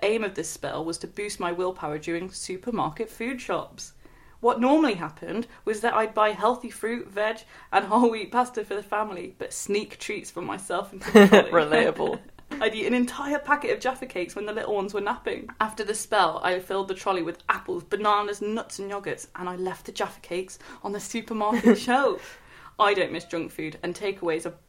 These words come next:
Speaker 1: are banned too. I cook all our meals from scratch.
Speaker 2: That's a lovely story about someone who's finally, you know,
Speaker 1: <laughs> This is
Speaker 2: realised and woke up that they need to take action, and she's being really proactive,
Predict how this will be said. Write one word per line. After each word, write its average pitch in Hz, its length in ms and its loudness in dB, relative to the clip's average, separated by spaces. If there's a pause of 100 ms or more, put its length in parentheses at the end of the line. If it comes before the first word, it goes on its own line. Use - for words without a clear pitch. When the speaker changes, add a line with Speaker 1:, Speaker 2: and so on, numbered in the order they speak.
Speaker 1:
are 160 160 -4
banned 170 400 0
too. - 340 -8 (140)
I 185 160 0
cook - 240 -14
all 156 200 -2
our 117 80 -2
meals 131 280 -10
from - 140 -12
scratch. - 540 -10 (120)
Speaker 2:
That's 339 240 6
a 339 100 4
lovely 311 380 2
story 294 400 4
about 196 300 2
someone 180 520 2
who's 190 480 2
finally, 196 1000 4
you 202 100 2
know, 175 360 2
Speaker 1:
<laughs> 262 200 -4
This 247 180 6
is 240 160 4
Speaker 2:
realised 190 720 12
and 185 160 4
woke 185 320 8
up - 200 0
that 170 200 2
they 185 220 8
need 180 240 0
to 185 120 2
take 180 440 0
action, 147 680 -2
and 180 180 2
she's 185 360 -2
being 185 260 2
really 208 180 4
proactive, 214 840 2